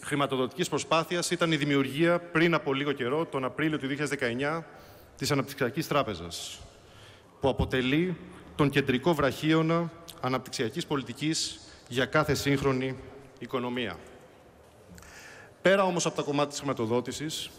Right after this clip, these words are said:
έγιναν πολύ σημαντικές παρεμβάσεις και για τον θεσμικό εξυγχρονισμό της οικονομικής δραστηριότητας. Κάτι το οποίο δεν είναι ευρέως γνωστό,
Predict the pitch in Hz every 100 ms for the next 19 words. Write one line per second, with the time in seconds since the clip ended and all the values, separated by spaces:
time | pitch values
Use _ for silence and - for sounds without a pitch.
0 | - 147 156 160 147 139 165 160 147 -
1 | 165 156 139 127 156 151 147 - 143 135
2 | 117 - - - 139 139 - 135 131 127
3 | 175 170 - 151 143 127 156 156 113 -
4 | - - - - - 120 123 117 113 123
5 | 113 113 110 98 90 87 - - - -
6 | - - - - - 160 165 175 151 175
7 | 175 156 185 185 156 135 127 135 127 113
8 | 123 107 - 113 120 151